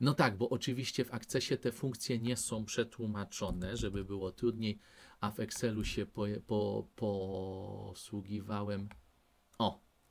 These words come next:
E, no i dobrze, i tu mamy to, popatrzcie, na samym początku expression, e, tysiąc to są te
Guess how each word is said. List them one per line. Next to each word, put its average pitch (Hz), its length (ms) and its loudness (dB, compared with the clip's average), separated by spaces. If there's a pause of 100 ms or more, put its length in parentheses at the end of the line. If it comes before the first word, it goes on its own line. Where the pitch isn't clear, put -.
(880)
E, 110 240 2
no 208 160 6
i 196 80 8
dobrze, 117 240 6
i 113 80 0
tu 190 140 6
mamy 160 300 4
to, 135 340 2 (240)
popatrzcie, 120 580 0 (360)
na 117 200 2
samym 117 320 2
początku - 580 -2
expression, 113 680 0 (760)
e, 92 340 0
tysiąc 139 760 0 (260)
to 123 120 4
są 117 300 2
te 104 320 2